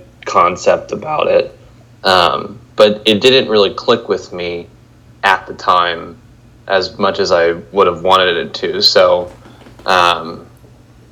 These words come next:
yeah, like, I, I didn't end up going back to it very much. Um, and then she came out,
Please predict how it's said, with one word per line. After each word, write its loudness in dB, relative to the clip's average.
yeah, 4
like, -2
I, 4
I 2
didn't -2
end -2
up -2
going -2
back 0
to -4
it -2
very 0
much. 2
Um, 0
and 0
then 4
she -2
came 0
out, 2